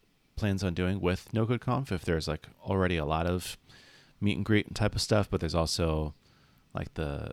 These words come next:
uh, I forget, they changed their name. It's not Icebreaker anymore, but there's this really fun, it's called Icebreaker Video. Let's see what it's called now. Gather, Gather Round. Gather,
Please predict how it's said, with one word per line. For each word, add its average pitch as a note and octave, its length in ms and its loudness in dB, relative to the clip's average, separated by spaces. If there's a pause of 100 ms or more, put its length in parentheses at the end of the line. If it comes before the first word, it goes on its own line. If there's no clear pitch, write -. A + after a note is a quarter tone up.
uh, - 300 -6 (640)
I - 100 0
forget, - 320 0
they G2+ 120 6
changed B2 240 4
their G2 80 4
name. E2+ 160 2
It's - 140 -2
not F#2 180 0
Icebreaker D#2+ 760 -2 (260)
anymore, D#2 520 0
but F2 100 -4
there's F2 160 -2
this - 160 -6
really F#2 160 0
fun, D#2+ 520 0 (1200)
it's - 80 -14
called - 220 -10
Icebreaker F#2+ 480 -8
Video. F2 480 -4
Let's - 160 -8
see - 60 -10
what - 100 -6
it's - 80 -12
called - 220 -8
now. D2+ 280 -6 (2500)
Gather, F#2 600 4
Gather G#2 260 6
Round. E2 440 2 (480)
Gather, A#2 500 0